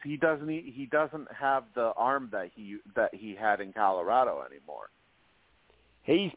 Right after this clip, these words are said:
Speaker 2: perfect for
Speaker 1: So
Speaker 2: second base. He's
Speaker 1: Exactly.
Speaker 2: perfect. He's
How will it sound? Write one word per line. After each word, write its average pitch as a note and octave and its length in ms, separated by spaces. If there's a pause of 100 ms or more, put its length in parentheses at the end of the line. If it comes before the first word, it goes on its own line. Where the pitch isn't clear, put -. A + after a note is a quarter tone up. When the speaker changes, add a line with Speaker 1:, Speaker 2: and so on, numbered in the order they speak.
Speaker 2:
perfect E3 580
for G#2 260
Speaker 1:
So - 40
Speaker 2:
second A2+ 380
base. G2 280 (540)
He's C#3 260 (220)
Speaker 1:
Exactly. D#3+ 640
Speaker 2:
perfect. - 120 (1000)
He's C3 180